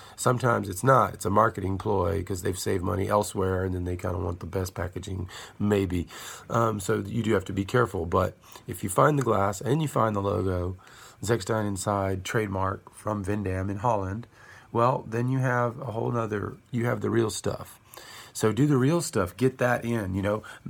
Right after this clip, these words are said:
Epsom salt baths and all these magnesium baths, they're not meant to bring magnesium into the body. You're in an exudative process. You're sweating all that out. It's like a light form of detoxification that's happening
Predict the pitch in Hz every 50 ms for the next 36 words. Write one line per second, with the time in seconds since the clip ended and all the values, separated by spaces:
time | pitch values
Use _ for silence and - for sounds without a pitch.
0 | - - - - - 127 139 139 - 170 156 143 - 156 139 139 - 117 123 117
1 | 117 113 117 117 117 - - 107 101 98 101 104 113 120 131 131 113 104 117 107
2 | 104 101 101 104 110 117 107 107 110 107 104 101 98 95 95 92 92 - - 120
3 | 113 123 120 131 135 131 - 107 104 113 120 117 - - 110 92 104 104 101 95
4 | 98 90 85 87 95 101 92 95 95 92 90 90 90 - - - - - 101 95
5 | 87 90 92 - - - - - - - - - - 107 123 139 139 123 - -
6 | 120 113 113 113 113 113 95 98 107 120 117 113 - 113 104 95 - - 101 101
7 | 101 - - - - - - 113 123 127 - - 139 131 123 117 110 104 95 98
8 | 98 98 98 101 92 - 107 - - - - 131 135 135 135 - - 110 107 104
9 | 104 101 113 127 127 - - - - 123 120 107 95 87 - 95 - 113 110 104
10 | - - - - - 98 - 113 117 120 113 - - 98 101 113 - - - -
11 | 101 95 92 - 95 95 90 90